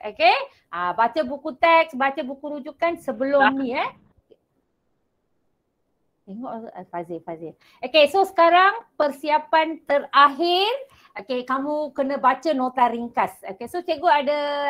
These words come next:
Speaker 1: ah, kongsikan, eh, nota ringkas, ah, daripada, ah,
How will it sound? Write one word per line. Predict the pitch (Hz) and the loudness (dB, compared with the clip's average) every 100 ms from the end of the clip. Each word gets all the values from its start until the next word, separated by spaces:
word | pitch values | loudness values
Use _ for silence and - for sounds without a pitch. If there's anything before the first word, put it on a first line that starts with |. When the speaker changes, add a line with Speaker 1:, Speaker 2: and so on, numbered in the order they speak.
| 269 | 0
Speaker 1:
ah, | 233 233 233 233 240 | 2 2 0 -2 -4
kongsikan, | 240 240 254 - 262 247 | -6 -8 -12 -4 -4 -4
eh, | 359 | -6
nota | 240 226 233 220 | -6 -4 -4 -4
ringkas, | 220 226 247 247 349 - _ _ - | -8 -8 0 2 0 -4 _ _ -4
ah, | 208 202 | -2 -2
daripada, | 208 208 208 214 214 226 220 220 | -2 -4 -4 -6 -4 -4 -4 -2
ah, | 185 185 185 185 | -2 -2 -2 -4